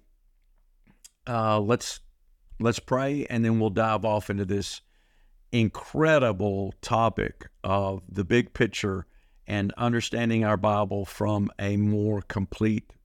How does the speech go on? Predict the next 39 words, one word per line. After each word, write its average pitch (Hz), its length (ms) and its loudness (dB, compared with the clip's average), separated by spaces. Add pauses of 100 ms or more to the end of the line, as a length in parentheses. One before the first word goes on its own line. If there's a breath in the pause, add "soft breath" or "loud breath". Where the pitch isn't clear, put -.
perspective. - 560 -8 (100)
Let's 110 220 -2
pray - 180 -8
together. 50 300 -10 (400 soft breath)
Heavenly 143 200 4
Father, 131 240 4
we 120 80 4
love 117 160 4
you 113 100 2
very 117 180 4
much. 98 340 -4
We're 110 140 0
grateful. 101 1000 -2 (100)
Lord, 123 400 0
we 104 120 0
are 98 120 -2
grateful 101 420 0
for 98 140 -4
your 95 120 0
grace 98 340 0
and 92 120 0
mercy. 92 320 -2
We're 95 180 -4
grateful 113 480 2
for 95 200 -6
Yeshua. 92 640 -4 (840 soft breath)
Thank 143 380 0
you 139 100 2
for 113 220 0
our 104 100 2
salvation. 104 760 0
Thank 127 280 -2
you 139 100 -2
for 123 160 0
the 104 160 2
gift 123 760 0 (440)
of 117 340 0
the 117 140 2
Scriptures, - 800 -6